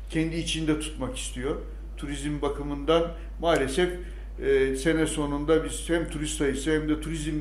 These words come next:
üzerinden yapılan alışverişte çok iyi rakamlarda olmayacağız.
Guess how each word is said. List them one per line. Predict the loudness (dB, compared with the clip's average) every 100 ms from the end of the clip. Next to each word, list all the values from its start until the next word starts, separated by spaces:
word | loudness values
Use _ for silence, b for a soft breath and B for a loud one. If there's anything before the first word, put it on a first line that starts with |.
| -4 -4
üzerinden | 0 0 0 0 2
yapılan | 2 0 0 0
alışverişte | 0 0 -2 -2 -2 -2 -2 -2 -2 B B -4
çok | -2 2
iyi | 2
rakamlarda | 2 0 -2 0 0 2
olmayacağız. | 2 2 0 -4 -4